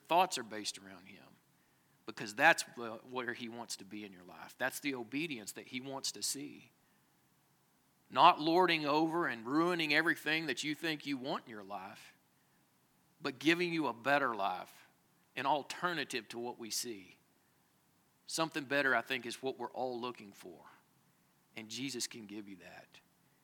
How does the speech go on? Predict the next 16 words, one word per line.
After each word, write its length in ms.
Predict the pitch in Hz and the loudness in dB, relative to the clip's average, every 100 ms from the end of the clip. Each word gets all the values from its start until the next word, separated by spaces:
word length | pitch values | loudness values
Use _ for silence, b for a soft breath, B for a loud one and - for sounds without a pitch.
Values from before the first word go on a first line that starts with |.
| - | -6
He 100 | 135 | -6
can 200 | 139 123 | -6 -2
cover 280 | 139 143 139 | 0 0 -2
the 80 | |
sins 400 | 117 - 135 123 | -6 -4 -6 -8
in 100 | 104 | -12
your 140 | 101 95 | -12 -10
life, 260 | 92 92 | -8 -8
the 80 | - | -10
thing 220 | 120 156 | 2 2
that 120 | 151 - | 2 -2
stands 480 | - 147 160 165 127 | 2 6 6 4 -2
between 460 | 131 135 135 117 | -6 -4 -4 -4
you 180 | 117 135 | -6 -6
and 100 | 120 | -4
God. 400 | 117 113 90 95 | -2 0 -2 -8